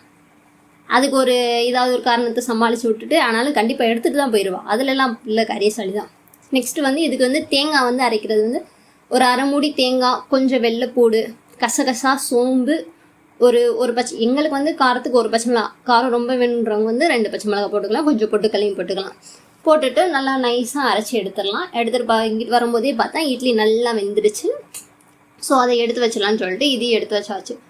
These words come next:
ஆ, இப்பவே டைமிங் வந்து ஒரு எட்டு, எட்டரை ஆயிடுச்சு. So அவங்களுக்கு பசிக்க ஆரம்பிச்சுன்னு சொல்லிட்டு தான் வேகமா பண்ண ஆரம்பிச்சாச்சு. இட்லி வந்துடுச்சு, இட்லி எடுத்து போட்டுட்டு நெக்ஸ்ட்டு தக்காளி குருமா ஸ்ட-, ஸ்டார்ட் பண்ணலான்னு சொல்லிட்டு அவன் ப-, அடுப்பை பற்ற வச்சாச்சு.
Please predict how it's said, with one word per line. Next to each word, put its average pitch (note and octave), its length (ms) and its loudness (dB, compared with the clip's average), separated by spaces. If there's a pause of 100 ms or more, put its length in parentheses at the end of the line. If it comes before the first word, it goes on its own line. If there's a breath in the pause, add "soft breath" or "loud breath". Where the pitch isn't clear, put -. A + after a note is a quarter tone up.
(320 soft breath)
ஆ, A#3+ 180 -2
இப்பவே C#4+ 380 2
டைமிங் C4 380 0
வந்து C4 200 0
ஒரு B3 140 4
எட்டு, A3 240 -4
எட்டரை A3 300 0
ஆயிடுச்சு. A#3 320 -2
So - 220 -10
அவங்களுக்கு G3+ 300 -2
பசிக்க A3+ 340 -4
ஆரம்பிச்சுன்னு A3+ 340 -2
சொல்லிட்டு G#3 180 0
தான் A3+ 140 2
வேகமா G#3 340 -2
பண்ண G#3 240 -8
ஆரம்பிச்சாச்சு. G3+ 540 -10 (520 loud breath)
இட்லி C#4+ 300 2
வந்துடுச்சு, C4 500 -2
இட்லி C4+ 240 -6
எடுத்து A#3+ 260 2
போட்டுட்டு A3+ 440 -2
நெக்ஸ்ட்டு A#3 340 -4
தக்காளி A3 340 0
குருமா G#3+ 240 -2
ஸ்ட-, G3+ 440 -2 (180)
ஸ்டார்ட் G#3+ 400 -2
பண்ணலான்னு G#3 280 0
சொல்லிட்டு A3 360 -2 (560)
அவன் G#3+ 580 0
ப-, G#3 200 2
அடுப்பை G#3+ 260 0
பற்ற A3 240 -4
வச்சாச்சு. G#3+ 400 -4